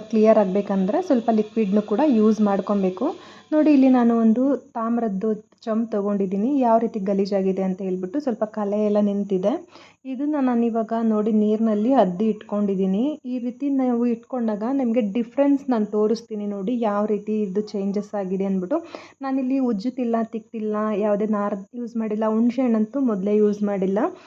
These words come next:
ನೋಡಿ, ನಿಮಗೆ ಕಾಣಿಸ್ತಾ ಇದೆ ಅನ್ಸುತ್ತೆ ಎಷ್ಟು ಡಿಫ್ರೆಂಟ್ ಆಗಿದೆ ಅಂತ ಹೇಳ್ಬಿಟ್ಟು ಇದು.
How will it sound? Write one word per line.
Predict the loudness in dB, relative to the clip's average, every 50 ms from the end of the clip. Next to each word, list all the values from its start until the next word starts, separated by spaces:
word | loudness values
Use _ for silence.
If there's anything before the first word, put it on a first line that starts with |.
| -20 -20 -20 _ -6
ನೋಡಿ, | -2 0 2 2
ನಿಮಗೆ | 2 2 2 0 0
ಕಾಣಿಸ್ತಾ | -2 -2 0 0 -2 -2 -4 -4 -4 -2 -2
ಇದೆ | -2 -2 -2
ಅನ್ಸುತ್ತೆ | -2 -4 -6 -8 -8 -6 -6 -4 -4 -6
ಎಷ್ಟು | -6 -8 -10 -10 -8 -6 -6
ಡಿಫ್ರೆಂಟ್ | -8 -6 -6 -4 -4 -4 -2 -4 -4 -4
ಆಗಿದೆ | -4 -6 -4 -4 -4 -4
ಅಂತ | -4 -4 -4 -4 -2
ಹೇಳ್ಬಿಟ್ಟು | -2 -2 -2 -2 -4 -4 -2 -2 -2
ಇದು. | 0 0 0